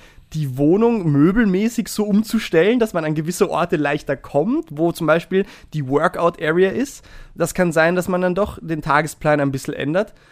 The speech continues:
dass man öfters mal Nein sagen muss zu gewissen sozialen, also zu, zu Abendessen mit an-, Freunden, mit Fortgehen, mit, mit Leuten, damit man doch den Platz hat für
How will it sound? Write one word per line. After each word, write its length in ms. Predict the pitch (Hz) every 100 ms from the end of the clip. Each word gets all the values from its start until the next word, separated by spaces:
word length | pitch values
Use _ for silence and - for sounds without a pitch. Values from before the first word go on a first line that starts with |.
| _
dass 160 | 151 147
man 140 | 170 -
öfters 340 | 170 - 170
mal 160 | 170 147
Nein 460 | 143 139 123 160 165
sagen 300 | 156 160 170
muss 260 | 190 208
zu 120 | -
gewissen 360 | 151 147 151 156
sozialen, 720 | 139 139 - 135 143 139 139
also 260 | 131 131 131
zu, 200 | 123 -
zu 140 | 123 -
Abendessen 420 | 139 147 139 147
mit 100 | 139
an-, 280 | - - 139
Freunden, 340 | 151 147 147
mit 140 | 139
Fortgehen, 360 | - 143 156 143
mit, 220 | 139 139
mit 160 | 139 139
Leuten, 360 | 139 143 180 190 - - -
damit 200 | 147 147
man 160 | 143
doch 200 | 143 147
den 160 | - 160
Platz 360 | - 151 - -
hat 160 | 170
für 440 | - 165 160 156